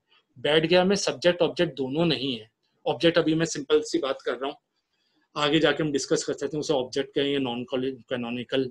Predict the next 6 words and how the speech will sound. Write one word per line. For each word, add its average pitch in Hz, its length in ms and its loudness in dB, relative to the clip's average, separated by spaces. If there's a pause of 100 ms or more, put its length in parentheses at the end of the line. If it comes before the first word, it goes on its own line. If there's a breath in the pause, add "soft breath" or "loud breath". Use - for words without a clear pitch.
(180)
second 135 360 -6
argument 120 400 -6
कहें, 120 220 -10 (760 soft breath)
लेकिन 147 260 -2
subject 156 460 0
object 156 560 0